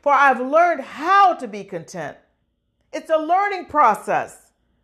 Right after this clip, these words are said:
And you learn because you have to understand what is teaching you. The Word of God teaches you. Your experiences, your trust in God, your surrender to God of things that you cannot control.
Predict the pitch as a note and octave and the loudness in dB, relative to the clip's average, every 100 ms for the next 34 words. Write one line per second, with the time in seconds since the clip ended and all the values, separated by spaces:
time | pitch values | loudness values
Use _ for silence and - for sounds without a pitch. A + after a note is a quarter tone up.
0 | _ _ _ _ _ _ - D4 D#4+ D#4 | _ _ _ _ _ _ -8 -6 -4 -4
1 | D#4 F#4+ F4+ D#4+ D4 D4 - C#4+ C#4 C4+ | 0 2 4 2 -2 -10 -8 -6 -6 -10
2 | B3 C4+ C4+ - A3+ - C4 A#3 A3+ - | -6 -6 -6 -10 -12 -8 -8 -8 -14 -12
3 | B3+ A3+ _ _ F#3+ C#4+ D#4 - B3 - | -12 -12 _ _ -6 -2 -2 -2 -8 -10
4 | - - C4+ - G3 D3 B2+ G#2+ - _ | -14 -10 -10 -10 -12 -10 -10 -14 -20 _
5 | _ _ B3+ B3 C4+ D4+ C#4+ A3+ - C#4 | _ _ -2 -2 2 2 2 0 0 2
6 | C4+ A#3+ - G#3 G3 D3+ C#3+ C#3+ C3+ - | 2 0 -4 -10 -10 -14 -14 -12 -12 -14
7 | - A#3 A#3 A3+ - - C#4 C#4+ C#4 B3 | -6 2 4 2 -4 -8 -2 0 0 -4
8 | F#3 F#3 F3 - - D#4+ D#4 - B3 A3 | -8 -8 -8 -12 -4 -2 -2 -4 -6 -4
9 | C4 C4+ G3+ B2+ - _ _ _ _ _ | -2 0 0 -2 -6 _ _ _ _ _
10 | _ _ A3+ B3+ B3+ C#4 C#4 E4 E4 C#4 | _ _ 2 2 2 0 4 4 2 -2
11 | B3+ A#3+ C#4+ C4+ A3 A3 - D4 B3 C4 | -2 4 6 4 2 -4 -4 -4 -6 -12
12 | C4 E4+ E4+ D#4+ D4 D#4 D#4+ E4 D4+ - | -4 -4 -2 -4 0 0 -2 -8 -12 0
13 | F#4 G4 F#4+ A3 C3 - | 4 6 4 0 -4 -12